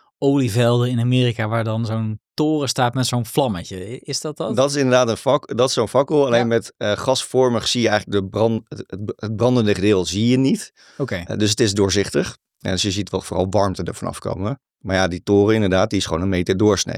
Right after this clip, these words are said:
Speaker 2: En dat is ook bij deze systemen zo. Eh, dus ja, als je, eh, je, je gasbranden aansteker pakt, zeg maar, dat doe je dan, eh,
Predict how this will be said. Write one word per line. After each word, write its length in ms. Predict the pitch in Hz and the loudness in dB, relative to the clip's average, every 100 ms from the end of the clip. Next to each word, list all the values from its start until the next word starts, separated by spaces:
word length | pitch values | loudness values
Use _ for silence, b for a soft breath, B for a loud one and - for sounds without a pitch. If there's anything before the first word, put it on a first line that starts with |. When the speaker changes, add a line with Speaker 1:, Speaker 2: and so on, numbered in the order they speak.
| 95 | -8
Speaker 2:
En 100 | - | -8
dat 160 | 98 | -6
is 120 | 92 | -2
ook 120 | 92 95 | 0 0
bij 120 | 98 | 2
deze 320 | 107 101 85 | 4 2 0
systemen 460 | - - - - 87 | -6 -6 -6 -6 -8
zo. 260 | - 127 - B B B B | -6 -8 -10 B B B B
Eh, 440 | - 87 87 90 92 - | -10 -8 -6 -6 -8 -12
dus 160 | - | -10
ja, 100 | - | -6
als 180 | - - | -8 -8
je, 160 | 90 - - - _ _ _ | -10 -8 -10 -14 _ _ _
eh, 160 | - | -10
je, 160 | 82 85 | -8 -4
je 100 | 90 | -2
gasbranden 500 | 90 92 98 87 85 | 0 -2 0 0 0
aansteker 500 | 87 104 - 113 107 | 0 0 2 2 0
pakt, 260 | - 110 - | -2 -4 -2
zeg 180 | 101 - | -4 0
maar, 240 | 95 101 | 2 2
dat 180 | 87 - | 0 -4
doe 100 | 98 | -6
je 60 | 87 | -6
dan, 240 | 87 85 | -8 -8
eh, 160 | 85 | -10